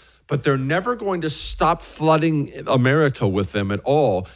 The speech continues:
It doesn't matter how angry New Yorkers get, because flooding America with illegals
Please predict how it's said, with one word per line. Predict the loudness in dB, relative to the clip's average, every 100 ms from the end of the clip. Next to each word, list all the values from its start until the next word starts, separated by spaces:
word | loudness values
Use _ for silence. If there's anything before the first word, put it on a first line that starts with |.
| -10
It | -4
doesn't | -2 -2
matter | -2 -2 -2
how | -2 0 0 -2
angry | -2 0 2 2
New | 2 4
Yorkers | 6 4 4 0 -2 -2
get, | -2 -2 -2 -8 _ -4
because | -4 -2 -2 -2
flooding | -6 -6 -2 0 0 -2
America | -6 -4 -4 -2 -4
with | -6 -4
illegals | 0 2 2 0 -2 -4